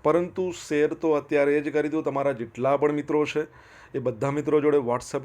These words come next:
Twitter, Instagram, Facebook, Telegram, Signal, Threads, તમે જે તે સોશિયલ મીડિયા એપ્લિકેશન વાપરતા હોય, બધામાં આને શેર કરો.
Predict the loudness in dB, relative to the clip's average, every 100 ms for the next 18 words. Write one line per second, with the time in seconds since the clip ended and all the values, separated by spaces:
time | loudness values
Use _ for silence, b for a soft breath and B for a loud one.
0 | -4 -2 -2 -2 -2 -2 -2 -4 -4 -6
1 | -6 -6 -4 -2 -2 -4 -8 -6 -8 -6
2 | -6 -6 -4 -2 -2 -4 B B B -2
3 | 0 2 0 -2 -6 -6 -6 -2 -2 -2
4 | -6 -6 -4 -4 -4 -4 -4 -4 -4 -6
5 | -6 -6 -8 -8 -8 -6 -4 -4 -4